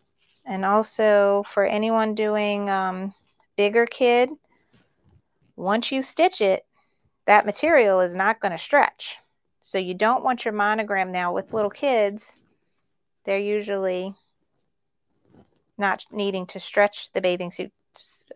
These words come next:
too much to put it on. Um, but if you're doing a bigger kid, keep the monogram small because that area of the, of the bathing suit is not going to stretch where the stitching is, right?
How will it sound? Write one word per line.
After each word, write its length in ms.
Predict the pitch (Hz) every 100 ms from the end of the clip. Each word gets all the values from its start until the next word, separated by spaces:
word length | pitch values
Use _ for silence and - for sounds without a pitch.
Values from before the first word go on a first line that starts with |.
| _ -
too 200 | 220 190
much 260 | 175 -
to 100 | 185
put 200 | - 170
it 80 | 165
on. 400 | 185 156 202 202 _ _ _ _ _ -
Um, 420 | 190 180 156 - - _ _ _ _ _ _ _
but 260 | 190 175 - -
if 180 | 180 196
you're 120 | 190
doing 240 | 196 190
a 40 | 175
bigger 360 | 247 269 240
kid, 360 | - 185 170 185 _
keep 220 | - 240
the 80 | 247
monogram 440 | 247 233 226 208 190
small 420 | - 214 165 -
because 300 | - 175 170
that 200 | 180 190
area 400 | 202 208 214 214
of 60 | 208
the, 240 | 190 -
of 260 | 190 196 196
the 360 | 185 175 175 196
bathing 300 | 214 233 240
suit 200 | 247 180
is 140 | 165
not 260 | 180 165 -
going 220 | 170 165
to 120 | 160
stretch 500 | - - - - - - _ _ _ _ _ _ _
where 360 | 175 165 151 - -
the 100 | 170
stitching 460 | - 165 - -
is, 400 | - 50 50 - _
right? 280 | - 180